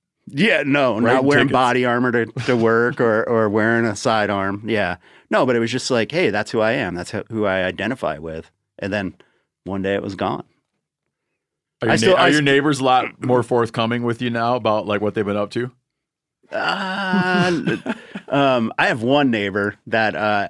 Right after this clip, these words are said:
Speaker 1: I think he's even more apprehensive now 'cause then he, he doesn't know what I'm up to. And, and, like, he's an
Speaker 2: He
Speaker 1: avid
Speaker 2: used to
Speaker 1: hunter.
Speaker 2: le-, he used to know what not to tell you. Now he's like, "Ah, I don't even know anymore."
Speaker 1: Well,
Speaker 2: Now
Speaker 1: and
Speaker 2: it's
Speaker 1: I
Speaker 2: good.
Speaker 1: even know, uh, uh, Cal's aware of this, but, uh, last, two weeks ago,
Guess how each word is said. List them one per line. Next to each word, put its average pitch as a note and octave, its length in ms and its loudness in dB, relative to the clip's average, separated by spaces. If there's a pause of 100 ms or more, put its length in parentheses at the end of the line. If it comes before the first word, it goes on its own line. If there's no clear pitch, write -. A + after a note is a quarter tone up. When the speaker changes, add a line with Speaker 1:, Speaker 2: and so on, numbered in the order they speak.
Speaker 1:
I B2 100 0
think C#3 200 -2
he's A#2+ 200 -4
even A#2+ 160 -2
more G#2+ 260 -2
apprehensive F#2 640 -8
now F#2+ 300 -4
'cause F2+ 180 -10
then A#2+ 140 2
he, A#2 80 0 (120)
he C#3+ 120 2
doesn't D#3+ 380 0
know G#2+ 160 0
what G#2+ 160 0
I'm G#2 120 0
up G#2 180 -2
to. G2+ 260 0 (400)
And, D3 160 2
and, C#3+ 80 2
like, B2+ 180 0
he's D3+ 160 0
an A#2 100 -2
Speaker 2:
He - 40 -6
Speaker 1:
avid B2 300 2
Speaker 2:
used - 120 2
to - 60 2
Speaker 1:
hunter. - 160 4
Speaker 2:
le-, - 140 2
he A#3 220 2
used A#3+ 200 2
to F#3 80 0
know F3 220 4
what D#3 180 2
not C#3 300 2
to C3+ 80 -10
tell A#2+ 260 2
you. G#2 120 -2
Now B2 180 2
he's A2 180 0
like, G#2 180 0
"Ah, B2+ 220 4
I A#2 40 2
don't A2 120 0
even G#2+ 140 -2
know G#2+ 180 0
anymore." G2 340 -2
Speaker 1:
Well, - 20 2 (140)
Speaker 2:
Now - 60 4
Speaker 1:
and D#3+ 80 2
Speaker 2:
it's D#3+ 60 2
Speaker 1:
I D#3 60 2
Speaker 2:
good. D#3 60 2
Speaker 1:
even C#3 200 0
know, C3+ 300 2
uh, A2 360 0 (100)
uh, A2+ 260 -2
Cal's B2 300 0
aware G#2 240 0
of G2 80 -2
this, G2 160 -4
but, G2+ 200 -2
uh, F#2 220 -4
last, G#2 500 -4
two C#3 120 -2
weeks A2+ 220 -4
ago, F2 320 -8